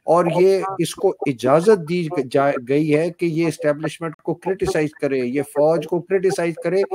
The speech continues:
लेकिन इसको उठा नहीं रहे कि जी देखें हम इमरान का लॉयर है।" और इसलिए इजाजत दी है कि ये खुल के क्रिटिसाइज करे कि ये इमरान के साथ जुड़ा रहे, उसको खबरें मिलती रहें,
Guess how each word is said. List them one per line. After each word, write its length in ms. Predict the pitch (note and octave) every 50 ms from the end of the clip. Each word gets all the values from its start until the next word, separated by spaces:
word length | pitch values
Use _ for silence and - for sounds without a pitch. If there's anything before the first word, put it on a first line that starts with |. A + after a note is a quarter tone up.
| G4 - _ -
लेकिन 260 | D#3+ F3+ F3+ G#3+ G#3
इसको 180 | F#3 - - G3
उठा 300 | - - D3 C#3+ C#3+ D3
नहीं 140 | C#3+ C3+ A#2+
रहे 140 | A2 G2+ F2+ - G#2 - _ _ _ _ -
कि 320 | - - - _ F3+ F#3+
जी 180 | F#3 F#3 A3+ G#3+
देखें 400 | E3+ F3+ F#3+ F#3+ - - G#3+ G3
हम 340 | F3+ F3+ F#3+ F#3 F#3 F#3 F#3
इमरान 420 | F3+ F3 E3 E3 E3+ F3 F#3 E3+
का 140 | E3+ G3 F#3
लॉयर 400 | D#3+ D3 D3 D#3 F3 F#3 F#3 F#3
है।" 100 | - - - C3 C3+ - _ -
और 280 | F3+ F#3 F#3+ F#3+ - - - - _ - - - - - F3+ F#3 F#3+
इसलिए 460 | F3+ E3 - - F#3+ G3 A3 A3+ A3 F#3+ - F#3+ - F3
इजाजत 400 | F3 D3+ D#3 E3 E3+ F3+ F#3+ G3
दी 140 | E3 D3+ F3
है 120 | G3 G#3+ G3+
कि 120 | G#3+ G3+
ये 100 | G3 F#3+
खुल 320 | - - - G3+ G#3+ G#3
के 80 | G#3+ G#3
क्रिटिसाइज 500 | F#3 - F3+ E3+ F#3 E3+ - F3+ F#3 F3
करे 220 | - - F#3 G3+
कि 100 | G3 G#3
ये 180 | F#3+ F#3 E3+ F3
इमरान 380 | D#3 C3 B2+ C3 C#3 D#3 D#3+ D3+
के 80 | D#3
साथ 180 | - - D3+ C#3 A2 - -
जुड़ा 240 | C#3 D#3 F3+ G#3+ A3+
रहे, 200 | A#3 A#3+ A#3+ A3 - G3 - A4+ A#4+ A#4+ A4 - _ _ _ _ _ _ _ _ -
उसको 260 | D#3+ D3 - - C#3
खबरें 420 | - - - C#3+ D3 F3+ G#3+ A#3+ A#3
मिलती 320 | A#3 A3+ G3 G#3 A#3 A#3
रहें, 220 | A#3 A3+ A3 G#3+